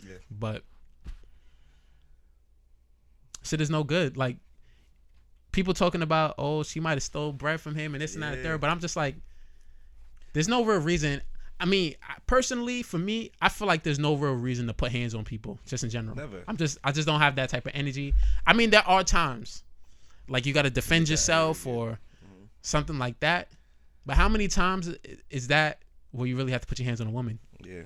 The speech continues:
Speaker 1: it boils down, it boils down to self-control and just, like, mental health too.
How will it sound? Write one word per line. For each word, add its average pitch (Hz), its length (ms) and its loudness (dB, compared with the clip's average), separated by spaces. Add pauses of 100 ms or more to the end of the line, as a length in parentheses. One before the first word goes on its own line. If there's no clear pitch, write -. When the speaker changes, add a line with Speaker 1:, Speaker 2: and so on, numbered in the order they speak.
(100)
Speaker 1:
it 101 120 -14
boils 107 240 -12
down, 107 120 -10
it 117 140 -10
boils 123 260 -12
down 120 140 -12
to 110 60 -16
self-control 113 640 -12 (1500)
and 98 100 -14
just, 92 160 -18
like, 92 140 -12
mental 98 320 -12
health 92 160 -18
too. 101 240 -12